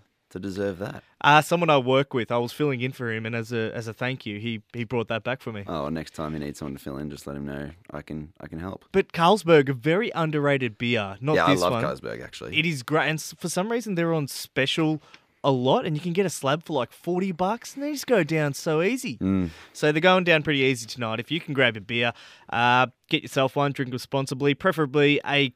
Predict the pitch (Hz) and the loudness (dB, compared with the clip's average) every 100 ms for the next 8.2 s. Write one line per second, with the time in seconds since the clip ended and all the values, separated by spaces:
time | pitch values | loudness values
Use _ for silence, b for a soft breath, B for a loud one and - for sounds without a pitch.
0 | - - - 156 151 139 131 - 120 101 | -10 -8 2 4 6 4 -2 -10 -16 -6
1 | 139 135 131 110 110 B B - 147 156 | 4 6 6 4 -2 B B 4 8 10
2 | 143 - _ 143 - 147 143 - 139 135 | 8 6 _ -2 0 2 2 2 0 2
3 | 131 107 131 131 139 123 127 127 120 113 | 0 2 4 4 4 2 4 4 2 -2
4 | 107 127 131 127 113 104 - 123 120 - | 2 4 4 0 -2 -4 0 2 0 -2
5 | - 127 135 123 120 110 123 101 - - | -2 0 2 2 0 0 -2 -2 -6 4
6 | 104 110 113 110 - 123 123 113 110 - | 8 10 8 6 6 6 8 8 6 0
7 | - - _ _ 120 113 101 113 - - | -8 -12 _ _ 4 4 6 4 4 -2
8 | - - | -6 -8